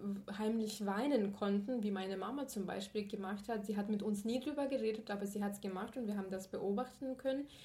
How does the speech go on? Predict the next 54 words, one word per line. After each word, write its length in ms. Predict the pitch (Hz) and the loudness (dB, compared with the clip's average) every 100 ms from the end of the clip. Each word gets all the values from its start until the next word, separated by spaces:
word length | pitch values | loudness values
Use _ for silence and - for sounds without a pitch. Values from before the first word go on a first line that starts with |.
| - - | -18 -2
Mein 220 | 208 202 | 2 2
Vater 300 | 202 214 - 208 | 2 0 0 -2
hat 120 | - | -2
es, 180 | 196 - | -4 -6
ich 140 | 202 | -6
hab 120 | 196 208 | -2 2
nie 160 | 269 | 4
meinen 240 | 339 208 196 | 4 2 2
Vater 380 | 208 208 202 190 | 0 0 0 0
weinen 300 | 185 262 214 | 0 2 2
gesehen 380 | 202 - 185 | 0 -2 -4
und 120 | 190 196 | -2 -2
bei 120 | 196 | 2
mir 200 | 202 233 | 2 2
war 100 | 240 | 0
es 80 | 240 | 0
tatsächlich 460 | 208 214 - 226 | -2 -2 -2 -4
so 100 | 220 | -2
ähnlich. 380 | 196 202 254 285 - - - | 0 0 0 -2 -6 -18 -4
Beim 180 | 214 202 | -2 0
erst-, 360 | 196 247 - 208 | 0 -2 -2 -4
das 120 | 208 | -2
erste 320 | 208 226 254 | -2 -2 -2
Mal, 120 | 240 214 | 0 0
dass 180 | 214 | 0
ich 100 | 214 | -2
gesehen 380 | 208 196 226 240 | -2 0 0 0
hab, 120 | 214 | 0
dass 200 | 202 202 | -2 0
mein 280 | 214 208 202 - - - | 2 2 2 -2 -16 -20
Vater 440 | - 214 233 240 | -6 0 2 2
so 100 | 226 | 2
eine 120 | 220 | 4
leichte 760 | 214 202 202 262 277 - 262 247 - | 6 6 4 2 0 2 4 2 -2
Träne 560 | - 226 240 262 220 208 | -2 4 4 6 4 4
in 140 | 202 | 2
den 20 | |
Augen 460 | 196 190 202 226 220 | 2 2 0 0 -2
hatte, 280 | 220 233 214 | -4 -4 -2
als, 300 | 208 202 - | 0 0 0
äh, 160 | 202 | -2
sein 240 | 196 196 196 | -2 -4 -4
Vater 300 | 214 320 240 | -4 -2 -2
gestorben 480 | 202 - 190 196 202 | -2 -4 -4 -4 -4
ist 200 | 240 - - - - | -6 -10 -18 -10 -2
und 100 | 208 | 0
wir 140 | 214 | 2
haben, 340 | 214 214 208 202 | 2 2 2 2
waren 280 | 202 208 | 4 4
beim 400 | 196 196 196 202 | 4 2 4 6
Begräbnis 460 | 202 196 208 220 208 | 4 2 0 0 0
von 140 | 208 | 0
seinem 300 | 196 190 185 | 0 -2 -6
Vater. 540 | 190 220 262 277 208 | -6 -2 -2 0 -2